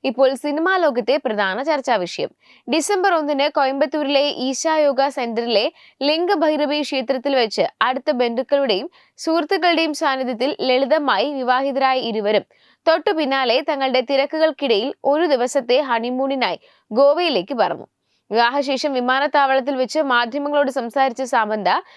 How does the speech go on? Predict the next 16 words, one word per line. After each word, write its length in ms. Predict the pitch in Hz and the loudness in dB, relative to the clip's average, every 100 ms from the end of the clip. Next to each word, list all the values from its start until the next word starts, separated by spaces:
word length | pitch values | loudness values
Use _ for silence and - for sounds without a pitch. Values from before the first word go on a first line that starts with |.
| - - | -12 -2
താൻ 200 | 311 320 | 0 0
ജീവിതത്തിൽ 460 | 269 302 330 302 320 | 0 2 2 2 0
ഇത്രയും 460 | 277 254 320 349 | 0 0 0 0
സന്തോഷവതിയായിട്ട് 1160 | 330 269 262 294 311 294 285 247 247 247 254 277 - | -2 0 0 0 2 2 2 0 0 -4 -6 -6 -4
ഇല്ലെന്ന് 600 | 240 254 262 180 _ 247 | 0 0 0 -4 _ 0
തുറന്നു 260 | 226 233 | 0 2
പറഞ്ഞു. 300 | 220 170 156 - _ _ - - | 0 0 -4 -12 _ _ -12 0
"രാജ് 340 | 294 311 349 | 2 2 0
വന്നതോടെ 500 | 381 330 320 311 285 | 0 0 2 4 4
എന്റെ 240 | 302 277 302 | 4 2 0
ജീവിതം 440 | 247 277 247 294 | 0 -2 0 -2
പൂർണ്ണമായി. 600 | 277 233 233 226 190 170 - | 0 -2 0 0 2 0 0
അത് 160 | 226 | 0
അങ്ങനെ 400 | 254 214 233 262 | 0 0 -2 0
വിവരിക്കണമെന്ന് 760 | 240 208 240 254 269 247 170 233 - | 0 2 0 0 -2 -2 -2 -4 -6
എനിക്കറിയില്ല." 680 | - 208 202 175 160 160 143 | -4 -4 -2 -2 -2 -4 -6